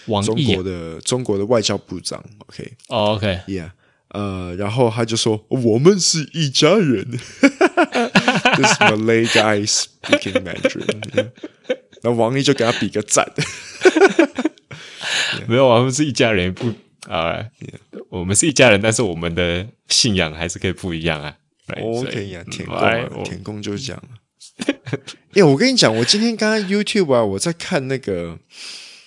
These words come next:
Speaker 1: 一个两千年的纪录片，就美国会有，
Speaker 2: 嗯。
Speaker 1: 啊，美国有个节目就写，like，sixty Minutes 什么东西，然后他们都会访问，访问一些人物啊。
Speaker 2: 嗯。
Speaker 1: 然后这个 YouTube 的这个影片就是sixty Minutes with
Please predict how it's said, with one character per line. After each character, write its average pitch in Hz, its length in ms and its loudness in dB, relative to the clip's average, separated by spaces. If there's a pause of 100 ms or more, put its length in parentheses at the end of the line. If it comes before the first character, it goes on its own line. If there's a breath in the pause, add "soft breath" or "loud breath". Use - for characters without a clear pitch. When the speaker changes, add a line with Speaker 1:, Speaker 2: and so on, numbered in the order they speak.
(240 loud breath)
Speaker 1:
一 131 100 0
个 135 140 6
两 117 360 4
千 151 300 2
年 107 140 -2
的 101 100 -6
纪 120 240 0
录 107 160 -2
片， 110 220 -4
就 156 120 2
美 104 220 -4
国 95 260 -2
会 120 240 0
有， 87 140 -2 (120)
Speaker 2:
嗯。 - 260 -18
Speaker 1:
啊， 85 160 -10
美 98 140 -6
国 120 180 2
有 107 100 0
个 98 80 -2
节 110 160 -2
目 120 140 -2
就 131 100 -2
写 95 220 2
，like，sixty - 920 -2
Minutes 117 420 0
什 92 80 -6
么 92 120 -10
东 98 100 -6
西， 107 140 -2
然 92 100 -6
后 95 60 -6
他 101 60 -6
们 104 80 -10
都 110 80 -2
会 113 40 0
访 98 280 -6
问， 107 120 -2 (200)
访 104 240 -8
问 120 120 0
一 120 40 -2
些 117 140 -2
人 101 200 -6
物 98 220 -6
啊。 82 200 -12 (560 soft breath)
Speaker 2:
嗯。 117 100 2
Speaker 1:
然 107 120 2
后 127 320 4 (640)
这 151 140 0
个 113 320 4
YouTube 135 380 2
的 107 100 0
这 123 120 -4
个 - 60 -8
影 92 100 -8
片 113 140 -6
就 117 80 -4
是 120 120 -2
sixty - 440 2
Minutes 113 540 -2
with 90 180 -6